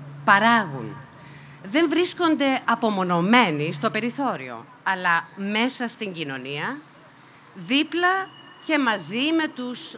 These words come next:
δοκιμαζόμενους πολίτες. Βρίσκονται δηλαδή εκεί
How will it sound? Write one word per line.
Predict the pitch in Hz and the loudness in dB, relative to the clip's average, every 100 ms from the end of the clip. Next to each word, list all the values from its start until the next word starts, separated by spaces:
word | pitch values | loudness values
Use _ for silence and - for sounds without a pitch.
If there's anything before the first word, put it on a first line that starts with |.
| 254 | -4
δοκιμαζόμενους | 320 - 247 190 165 185 185 185 180 175 | -4 -4 -4 -4 -4 -4 -4 -4 -6 -8
πολίτες. | - 165 147 143 117 - - - - - - - - - - - - | -8 -8 -8 -12 -16 -16 -18 -20 -20 -20 -20 -20 -20 -20 -20 -20 -8
Βρίσκονται | 294 440 427 381 349 | -6 -4 -2 -2 -2
δηλαδή | 262 220 262 269 | -4 -4 -2 -4
εκεί | - - 202 196 285 | -6 -10 -8 -6 -8